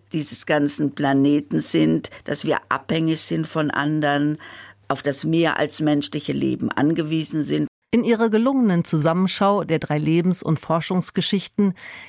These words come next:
Speaker 2: die viele Bezüge zu weiteren thematisch verwandt arbeitenden Experten und Expertinnen enthält, verdeutlicht die Feministin Charlotte Kerner, wie sehr Frauen den heutigen Stand des Wissens geprägt und mitentwickelt haben.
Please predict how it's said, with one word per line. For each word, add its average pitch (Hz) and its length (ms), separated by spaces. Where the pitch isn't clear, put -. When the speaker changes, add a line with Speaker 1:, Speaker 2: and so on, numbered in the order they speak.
Speaker 2:
die 214 80
viele 262 280
Bezüge 214 540
zu 185 240
weiteren 202 500
thematisch 165 600
verwandt 160 520
arbeitenden 160 760
Experten 165 720
und - 260
Expertinnen 165 680
enthält, 180 500
verdeutlicht 233 760
die 175 80
Feministin 170 680
Charlotte 147 400
Kerner, 160 480
wie 175 140
sehr 202 260
Frauen 180 500
den 170 240
heutigen 220 340
Stand 180 320
des 156 180
Wissens 180 360
geprägt - 520
und 214 160
mitentwickelt 156 640
haben. 151 340